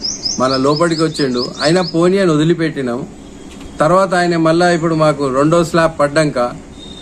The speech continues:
మూడున్నర ఇంచులు మా దాంట్లో ఉన్నాడని, ఆ, కేసు ఇంజెక్షన్ ఆర్డర్ తెచ్చి పని, ఆ, పని ఆపిండు.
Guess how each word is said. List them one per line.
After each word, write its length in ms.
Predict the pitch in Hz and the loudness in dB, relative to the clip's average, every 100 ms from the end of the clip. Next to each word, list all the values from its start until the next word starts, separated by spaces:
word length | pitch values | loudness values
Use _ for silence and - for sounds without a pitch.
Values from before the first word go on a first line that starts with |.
| - - - - - - | -18 -14 -14 -14 -16 -4
మూడున్నర 460 | 143 160 190 185 180 | 2 4 4 2 4
ఇంచులు 360 | 185 175 185 185 | 2 2 -2 2
మా 240 | 170 165 | 2 2
దాంట్లో 300 | 165 170 165 | 2 0 2
ఉన్నాడని, 640 | 165 165 170 185 180 156 117 - - | 2 2 2 2 2 0 -4 -8 -8
ఆ, 180 | 131 127 123 - - | -4 -4 -4 -8 0
కేసు 260 | 147 160 156 | 2 2 0
ఇంజెక్షన్ 420 | 147 170 165 170 | 0 0 0 2
ఆర్డర్ 280 | 165 151 151 | 2 0 -2
తెచ్చి 260 | 156 151 | -4 -4
పని, 260 | 165 147 147 | -2 0 2
ఆ, 240 | 139 135 | 2 2
పని 300 | 123 139 147 | 2 2 4
ఆపిండు. 460 | 156 147 143 117 | 2 2 -2 -4